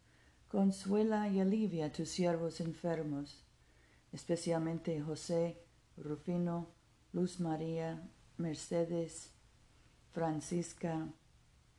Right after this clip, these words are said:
Paula, Catalina, Gabriela y Tomás,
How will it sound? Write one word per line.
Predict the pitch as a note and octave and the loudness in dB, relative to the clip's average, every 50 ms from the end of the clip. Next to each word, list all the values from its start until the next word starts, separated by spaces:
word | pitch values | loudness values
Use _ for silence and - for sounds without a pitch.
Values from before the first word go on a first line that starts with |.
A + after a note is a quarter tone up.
| - - - - - _ - - - - _ - _ | -20 -20 -20 -20 -20 _ -20 -20 -20 -20 _ -18 _
Paula, | - G3 F#3 F3+ F3+ F3+ F3 E3+ E3 D#3+ D#3+ D#3+ D#3+ D#3+ - - _ _ - - - _ - - - - _ _ _ _ _ _ - _ - - - - - - _ - - - - - - _ - _ - - - - _ - - - - - - _ - _ - - - - - _ - - - - - - | 2 4 4 4 4 4 2 0 0 -2 -2 -2 -4 -6 -10 -16 _ _ -20 -20 -20 _ -20 -20 -20 -20 _ _ _ _ _ _ -20 _ -20 -20 -20 -20 -20 -20 _ -20 -20 -20 -20 -20 -20 _ -20 _ -20 -20 -20 -20 _ -20 -20 -20 -20 -20 -20 _ -20 _ -20 -20 -20 -20 -20 _ -20 -20 -20 -20 -10 -2
Catalina, | - F3+ F3+ F3+ - F#3 E3 D#3 D#3 D#3+ E3 E3 D#3+ D#3+ D#3+ D#3+ E3 F#3 - - | 0 0 0 2 0 -2 0 0 -2 -2 -2 -2 -2 -2 -4 -4 -6 -8 -8 -4
Gabriela | - F#3+ F#3+ F#3+ G3 F#3+ F3+ D#3+ D#3 D3+ D3+ D#3 D3+ D3+ - | 0 0 2 2 2 2 0 0 -2 -2 -2 0 -2 -2 -2
y | - E3 D#3+ | -2 -4 -4
Tomás, | - - E3+ E3 D#3 D#3 D3+ D3 D3 - - - | -4 -2 -2 0 2 2 2 0 0 -4 -10 -18